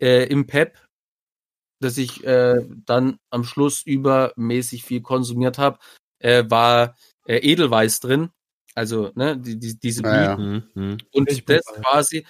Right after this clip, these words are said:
Speaker 1: wenn du, wenn sich das mit der Droge und mit deiner Rotze vermischt, dann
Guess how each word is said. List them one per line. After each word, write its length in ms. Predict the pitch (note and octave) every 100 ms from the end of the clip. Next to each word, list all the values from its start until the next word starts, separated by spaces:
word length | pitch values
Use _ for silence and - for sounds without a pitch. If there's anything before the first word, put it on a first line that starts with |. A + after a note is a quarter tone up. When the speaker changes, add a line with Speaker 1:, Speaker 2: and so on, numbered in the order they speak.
| - _
Speaker 1:
wenn 140 | B2
du, 140 | C3 B2
wenn 160 | C3
sich 280 | C3 C3 A#2+
das 440 | - E3+ G#3 - - _ -
mit 440 | D3+ F3+ - -
der 140 | C#3
Droge 540 | B2+ A#2+ D3 F3+ F#3 F3
und 180 | F3+ E3+
mit 140 | D3+
deiner 220 | C#3+ C#3
Rotze 380 | B2+ D3+ - D3+
vermischt, 460 | C3+ B2+ E3 - C3
dann 240 | B2+